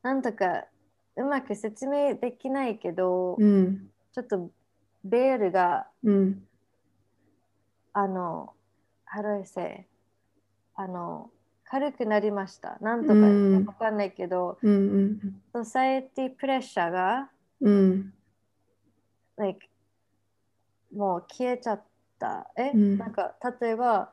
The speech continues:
Speaker 2: うん。
Speaker 1: 私がちょっとうるさくても、
Speaker 2: うん。
Speaker 1: 外で、
Speaker 2: うん。
Speaker 1: あの、like、で-、電車の中とか、
Speaker 2: うんうんうん。
Speaker 1: 車の中で、
Speaker 2: うん。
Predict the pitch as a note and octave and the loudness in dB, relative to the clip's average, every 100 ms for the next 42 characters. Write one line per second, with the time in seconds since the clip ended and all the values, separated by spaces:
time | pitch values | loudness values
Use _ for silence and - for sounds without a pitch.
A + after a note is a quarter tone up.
0 | - A3 F#3+ A#3 - B3+ A#3+ A#3+ A#3 A3+ | 0 4 4 2 -4 -6 0 2 2 0
1 | - - - B3 - F#3 - _ _ _ | -6 -14 -12 -6 -2 -2 -4 _ _ _
2 | _ _ _ - B3+ C4 C#4 C4 - G3 | _ _ _ -6 -4 -2 -4 -6 -6 -4
3 | G3 G3 F3+ - A3 G3+ F#3+ F#3+ - - | -2 -2 -4 -2 2 4 4 0 -8 -8
4 | A3 G#3+ G#3 - _ - G#3 F#3+ G3 - | -2 0 0 -4 _ -2 2 4 2 -6
5 | - - - _ _ _ _ _ - F#3 | -20 -20 -20 _ _ _ _ _ -8 -6
6 | F3 - _ _ _ _ _ _ _ F3+ | -8 -14 _ _ _ _ _ _ _ -6
7 | G#3 G#3+ - - G3 A3 G#3+ A3 G#3+ G#3 | -2 -2 -4 -10 -6 -6 -4 -4 -4 -4
8 | G#3+ G3+ F3 - G#3 G#3+ G3 - G#3 G3 | -4 -8 -8 -8 -4 -2 0 4 6 8
9 | F#3+ F#3 F#3 F3+ F#3+ - A#3 A3 A3 G#3+ | 6 6 4 0 -2 -6 -2 0 0 -2
10 | G#3+ G#3+ G#3+ F#3+ G#3 A3 G3 F#3+ - G3+ | -2 -2 -2 -4 -2 0 0 0 2 4
11 | G3 G3 | 4 0